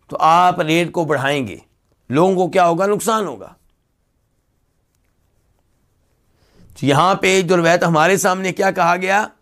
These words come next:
کہ ولا یبیع حا-، ولا یبیع حاضر لباد، کوئی شہری کسی دیہاتی کے لیے بے نہ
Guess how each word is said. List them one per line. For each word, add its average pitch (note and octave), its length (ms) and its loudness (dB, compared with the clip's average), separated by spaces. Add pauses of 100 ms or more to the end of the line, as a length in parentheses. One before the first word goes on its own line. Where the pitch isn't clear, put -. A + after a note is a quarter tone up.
(380)
کہ C#3 80 -6
ولا F3 360 2
یبیع F#3+ 400 -2
حا-، F#3 280 0 (120)
ولا F3+ 280 0
یبیع F#3 340 -4
حاضر G3 440 -2
لباد، F3 440 -2 (520)
کوئی G3 240 -4
شہری A#3 480 -4
کسی G3+ 240 -10
دیہاتی F3 400 -2
کے F#3 160 -10
لیے E3+ 220 -8
بے D3+ 240 -2
نہ E3+ 100 -8